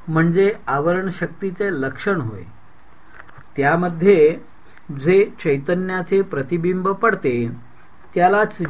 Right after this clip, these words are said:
जीव म्हणतात. तोच जगतकारणही होतो, तोच जगाचे उपादान कारणही होतो. जाणीव हा सत्वगुण आहे, नेणीव हे तमोगुणाचे लक्षण होय.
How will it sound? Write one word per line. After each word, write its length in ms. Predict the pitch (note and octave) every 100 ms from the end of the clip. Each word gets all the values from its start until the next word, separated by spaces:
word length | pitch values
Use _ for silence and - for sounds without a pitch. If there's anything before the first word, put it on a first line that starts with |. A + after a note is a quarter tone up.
| C3+
जीव 240 | F3+ A3+
म्हणतात. 440 | E3 A#2 - - - - - - - - - - - -
तोच 320 | A3 A3 A3 - - C3+
जगतकारणही 880 | D3+ E3 F#3 - F#3+ F#3+ G3+ F3 A#3
होतो, 480 | D3+ C3+ B2 G2+ F#2+ - - - - - - -
तोच 320 | F3+ F#3+ F#3+ A#3 - C#3
जगाचे 500 | D3 D#3+ E3+ F#3 G3 B2+
उपादान 540 | A#2+ E3 F3 F3+ G3
कारणही 600 | F#3+ E3+ E3+ F3+ E3+ A3
होतो. 380 | E3+ B2 A#2 G2 F2+ - - - - - - - - C3
जाणीव 480 | D3 F3 F#3+ G3 G3 B3 - -
हा 260 | - - G3
सत्वगुण 640 | - C#3+ F3+ G3 G3+ G3
आहे, 360 | C#3+ A#2 A#2+ A#2 A#2+ - - - - -
नेणीव 680 | C3+ D3+ F#3+ G3 F3+ F3 F#3 - - - - -
हे 100 | G#3 G#3 -
तमोगुणाचे 800 | D3 E3 F3+ F#3 F#3+ F#3+ A3 F#3
लक्षण 360 | C#3 - C3+ A#2
होय. 320 | A2+ A2